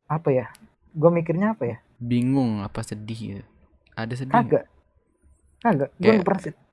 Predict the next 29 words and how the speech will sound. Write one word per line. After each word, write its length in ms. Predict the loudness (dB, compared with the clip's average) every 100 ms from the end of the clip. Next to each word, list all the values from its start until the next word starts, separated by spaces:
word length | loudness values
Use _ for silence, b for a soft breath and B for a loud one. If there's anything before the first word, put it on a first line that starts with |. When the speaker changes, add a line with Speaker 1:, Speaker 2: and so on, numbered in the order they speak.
| _ -20 b b
Speaker 1:
gua 120 | 4 4 4
ini 160 | 2
nggak 180 | 4 4
sedih, 220 | 4 2
anjing. 260 | 0 0 -2 -4 _ -20 _ -20 _ _ _ _ _ _ _ _ _ _ _ _ -8
Speaker 2:
Kok 140 | -4
bisa? 220 | -2 -4 -8 _ _ _ _ _ _ _ _ _ _
Kan 160 | -4 2
Speaker 1:
Ya, 0 |
Speaker 2:
kebanyakan 240 | 6 6 6
Speaker 1:
nggak 140 | 6
tahu 60 | 8
Speaker 2:
orang, 160 | 8 6
Speaker 1:
aja. 140 | 2
Speaker 2:
kan 120 | -2
kebanyakan 420 | 0 0 0 0 0
orang 200 | -2 -2
kalau 200 | -2 -2 -4 _ b b b b
broken 320 | -6 -6 -6
home 240 | -4 -4 -4
tuh 180 | -2 -4 -8 _
ya 140 | -10 -8
sedih, 440 | -6 -4 -4 -4 _ _
pasti, 500 | -8 -8 -6 -6 -6 _ _
wajar. 540 | 0 0 2 -2 -2 -8 _ _ _ _ _ _ _
Kok 120 | -10 -4
lu 120 | -2 0
nggak? 240 | 0 -2 -4 _ _ _ _ _ _ _ _
Speaker 1:
<laughs> 100 | 4